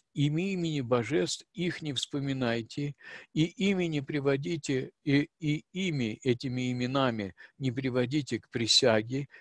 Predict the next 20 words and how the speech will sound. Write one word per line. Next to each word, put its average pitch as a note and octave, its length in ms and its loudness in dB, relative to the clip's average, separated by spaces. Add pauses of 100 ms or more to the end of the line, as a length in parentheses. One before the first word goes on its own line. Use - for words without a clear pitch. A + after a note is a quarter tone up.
(120)
и D#3 80 -2
не E3 140 2
служите D3 580 -2
им, E3 280 -2
и D3+ 120 -4
не D3+ 100 -2
поклоняйтесь, C3+ 1080 -2
э, C3+ 260 4 (140)
им. A#2+ 300 0 (280)
Иошуа A2 420 -4
говорит C3 440 -4
о G#2+ 60 0
тех F#2+ 260 -10
проблемах, G#2+ 560 -6
которые G2+ 580 -8 (260)
уже, G#2+ 500 -2 (280)
э, B2 140 -10
э, A2 720 -4 (100)
уже G#2+ 600 -4
назрели. A#2 920 0